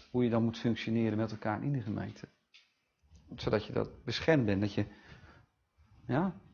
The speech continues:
dat we staan in het geloof. Goed, dat is dus een beetje de les die we daar gaan leren met de brief van, eh, Paulus aan Timotheus. Zo weinig in gebed. Vader, ik wil u danken voor deze dag. Dank u voor uw genade. Vader, we danken u voor die genade.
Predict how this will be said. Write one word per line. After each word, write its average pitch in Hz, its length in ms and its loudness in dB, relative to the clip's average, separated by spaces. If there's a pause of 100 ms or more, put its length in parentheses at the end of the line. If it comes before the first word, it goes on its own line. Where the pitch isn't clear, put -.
(600)
dat 101 180 -4
we 107 200 0
staan 165 500 4
in 120 80 -4
het 110 120 -4
geloof. 127 400 -8 (1700)
Goed, 143 160 2
dat 185 100 12
is 139 60 6
dus 143 140 8
een 151 60 8
beetje 131 560 12
de 123 120 4
les 147 220 10
die 135 160 6
we 120 100 6
daar 110 500 6
gaan 123 220 2
leren 160 440 4
met 135 160 -2
de 123 80 -8
brief 117 180 -4
van, 110 340 -4
eh, 101 140 -6
Paulus 113 300 0
aan 98 120 -4
Timotheus. - 600 -10 (760)
Zo - 140 -2
weinig 135 280 6
in 131 120 2
gebed. 90 260 -6
Vader, 127 240 6
ik - 60 -4
wil 127 80 4
u 113 60 6
danken 139 280 4
voor 117 100 0
deze 101 280 4
dag. 135 240 6
Dank 160 340 6
u 135 60 -6
voor 120 140 0
uw 113 100 2
genade. 104 520 0 (640)
Vader, 143 240 12
we 135 80 8
danken 151 300 8
u - 20 -2
voor 135 140 4
die 135 100 4
genade. 190 580 8